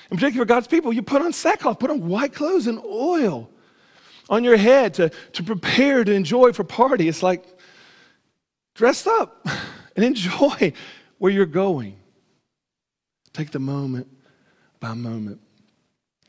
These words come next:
And then notice it says, "Find what your hands to do and do with it right." So,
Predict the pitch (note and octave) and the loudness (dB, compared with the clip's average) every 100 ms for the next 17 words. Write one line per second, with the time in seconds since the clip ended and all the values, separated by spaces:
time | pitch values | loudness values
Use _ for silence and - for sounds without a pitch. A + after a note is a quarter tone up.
0 | - D#3+ D3+ D#3 C#3+ C#3+ D#3 C#3+ C#3+ D3+ | -10 -4 -2 -2 -4 -6 0 0 0 -8
1 | D#3+ D3+ D3 C#3+ C#3 D3 D3 C#3+ A#2+ D3 | -6 -6 -6 -6 -6 -6 -8 -8 -10 -6
2 | B2+ G#2+ _ _ - - - - - B2+ | -6 -8 _ _ -20 -20 -20 -20 -16 -10
3 | B2 C#3 B2+ A2 C#3 A#2+ - F3 D3+ | -4 -2 -2 -2 -2 -2 -2 -2 -2